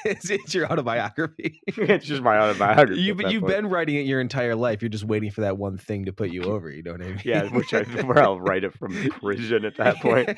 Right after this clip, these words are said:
Speaker 1: <laughs> You were born on the brink, and you're still just, uh, you're just waiting, you know what I mean?
Speaker 2: On, on the brink. But yeah, it's, uh, in, in the movie Brink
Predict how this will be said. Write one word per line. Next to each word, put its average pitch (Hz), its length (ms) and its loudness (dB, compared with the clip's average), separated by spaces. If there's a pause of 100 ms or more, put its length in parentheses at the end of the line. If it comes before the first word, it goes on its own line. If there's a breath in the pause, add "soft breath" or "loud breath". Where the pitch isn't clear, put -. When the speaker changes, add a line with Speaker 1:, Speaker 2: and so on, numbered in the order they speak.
Speaker 1:
<laughs> 262 440 -6
You 190 140 0
were 202 120 0
born 165 260 0
on 165 140 -2
the 160 80 0
brink, 131 340 -2
and 117 100 -2
you're 120 120 0
still 123 320 0
just, 113 300 -4
uh, 104 180 0
you're 104 180 -2
just 110 220 -6
waiting, 104 340 -2
you 87 120 -10
know 85 100 -8
what 87 80 -6
I 87 40 -8
mean? 90 280 -10
Speaker 2:
On, 92 340 -16
on 87 240 -18
the 87 80 -18
brink. 87 380 -14
But 120 80 -4
yeah, 113 280 2
it's, 92 200 -8
uh, 110 260 -2
in, 131 220 -6
in 151 160 0
the 165 80 -2
movie 143 340 -2
Brink 101 560 -4